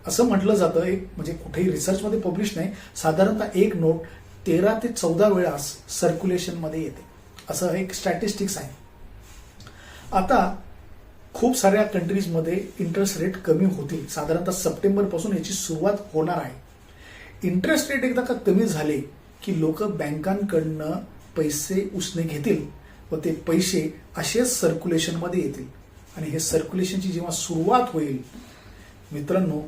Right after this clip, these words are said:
इकॉनॉमीला ऑटोमॅटिक बूस्ट भेटणार आहे. म्हणून असं म्हटलं जातं की जेव्हा रिझर्व्ह बँक किंवा कुठल्याही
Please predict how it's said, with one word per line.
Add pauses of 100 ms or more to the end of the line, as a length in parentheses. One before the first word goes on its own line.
(200)
इकॉनॉमीला (380)
ऑटोमॅटिक (200)
बूस्ट
भेटणार
आहे. (720)
म्हणून
असं
म्हटलं
जातं (280)
की
जेव्हा (600)
रिझर्व्ह
बँक
किंवा
कुठल्याही